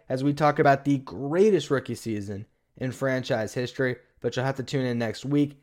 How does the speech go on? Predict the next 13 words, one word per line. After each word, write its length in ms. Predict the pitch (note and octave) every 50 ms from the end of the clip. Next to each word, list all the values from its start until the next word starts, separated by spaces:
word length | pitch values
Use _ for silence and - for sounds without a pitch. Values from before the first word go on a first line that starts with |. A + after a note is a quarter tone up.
| _ _ _ _
to 100 | - A#2
find 360 | - - C3+ B2+ C3 B2 A#2+
out 220 | C3 B2+ B2 G#2+ G2
which 320 | A#2 B2+ C3+ C3 C3 -
season 460 | - - C3+ C3 B2 B2 A2 A2 A2+
that 240 | A2 A2 G#2+ A2 B2
is. 340 | D#3+ F3+ F#3+ F3+ E3+ F3 - _ _ _ _ -
On 220 | B2+ D#3+ E3 D#3+
tomorrow's 680 | - F3 D#3+ D#3+ E3+ F#3 G#3+ A3+ A3+ G#3+ G3 F3 D#3
show, 500 | - - - D#3 C#3+ C#3+ C#3 C3+ C3 - - _ _ _ _
I'll 200 | - D3 D#3+ E3
be 100 | E3 D#3+
joined 460 | D3+ D3+ D#3 D3+ D3+ D3+ D3+ C#3+ C#3+